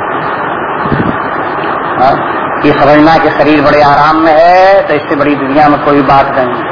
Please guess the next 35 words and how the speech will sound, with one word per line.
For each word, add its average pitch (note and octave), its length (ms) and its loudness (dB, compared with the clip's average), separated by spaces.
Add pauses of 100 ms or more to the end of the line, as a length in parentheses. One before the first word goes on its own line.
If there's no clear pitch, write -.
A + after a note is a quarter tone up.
(3000)
अगर D3 200 2
इंद्रियों C#3+ 440 4
को D#3 140 2
भोग C#3 300 0
प्राप्त D3 340 2
हो D3 40 0
गया, D3 220 4
खाने C#3+ 260 0
को D3+ 120 -2
बढ़िया C3+ 340 2
स्वादिष्ट C#3+ 480 0
मिल C#3 160 -2
गया, D#3 240 2 (720)
तो C#3 60 0
समझो C#3+ 380 0
कि D3 80 -2
इससे D3 220 -2
बढ़िया C#3 340 2
दुनिया C#3+ 320 0
में C#3+ 100 4
और C#3+ 200 4
कोई C#3+ 160 0
बात C3 280 2
नहीं। C#3+ 160 -6 (1200)
ऐसे D3 260 2
समझने D3 440 2
वाले C#3+ 260 4
जो C3+ 160 0
व्यक्ति C3 300 -2
हैं, B2+ 240 -2
ये, C#3 320 2 (1800)
ये - 40 2
सब - 180 2
मोह - 360 2
में। - 200 -6